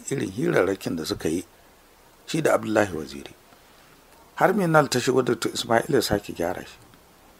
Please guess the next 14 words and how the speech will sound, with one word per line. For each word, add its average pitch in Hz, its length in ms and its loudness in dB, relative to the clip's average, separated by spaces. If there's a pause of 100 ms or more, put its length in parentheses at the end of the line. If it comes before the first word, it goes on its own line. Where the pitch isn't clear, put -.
(380)
Yana 131 280 6
son 127 220 4
isan 120 220 2
mata 123 220 2
da 107 120 2
saƙon 107 480 2
da 107 60 4
yake 127 300 2
son 120 200 -2
ta - 120 -10
faɗa - 180 -8 (200)
ta - 100 -10
cikin - 300 -8
idanuwansa. 113 640 0